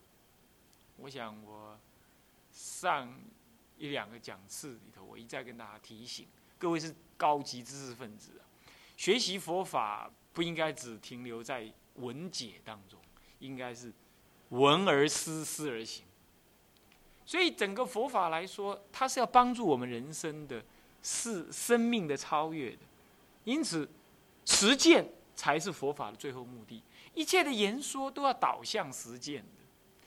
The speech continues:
这是跟做学术研究不同的啊。那么各位来这边，我想你们都已经是教授了，我想不需要再争取什么学术地位。我想真正的应该是在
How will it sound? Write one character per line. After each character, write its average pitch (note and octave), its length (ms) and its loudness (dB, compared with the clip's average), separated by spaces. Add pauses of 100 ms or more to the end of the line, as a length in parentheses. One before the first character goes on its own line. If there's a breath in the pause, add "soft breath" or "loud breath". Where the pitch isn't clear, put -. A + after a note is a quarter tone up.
(180 loud breath)
这 E4 160 0
是 D4 120 -2
跟 C4 260 -4
做 A#3+ 200 -2
学 D3+ 220 -2
术 F#3 180 -4
研 C#3 180 -4
究 D3 140 -6
不 C3 100 -8
同 A2 180 -14 (840)
的 C3 60 -10
啊。 A#2+ 260 -4 (500)
那 B3 100 -2
么 A#3 240 6 (360)
各 D4+ 140 2
位 C4 140 10
来 F#3+ 160 10
这 G3 140 -2
边， G3 360 -4
我 G3+ 140 -4
想 D#3 280 -4 (140)
你 C3+ 100 -8
们 D3 120 -8
都 G#3 120 4
已 F3 60 2
经 D#3 120 -6
是 D#3 100 -10
教 C#3+ 240 -4
授 A#2 320 -10
了， - 160 -20
我 D#3 120 -12
想 C#3 440 -10
不 F#3 100 -12
需 G3+ 160 -10
要 F#3+ 80 -2
再 E3+ 100 -6
争 E3 220 -10
取 C#3 120 -12
什 C3+ 120 -12
么 A#2+ 80 -18
学 A#2+ 180 -14
术 B2+ 160 -18
地 A#2 200 -18
位。 A2+ 180 -14 (500 soft breath)
我 A#3 120 -4
想 G#3 300 0
真 C4 220 0
正 B3 160 2
的 G3 80 -2
应 G3+ 120 -6
该 G3+ 120 -2
是 F3+ 160 -10
在 E3 240 -6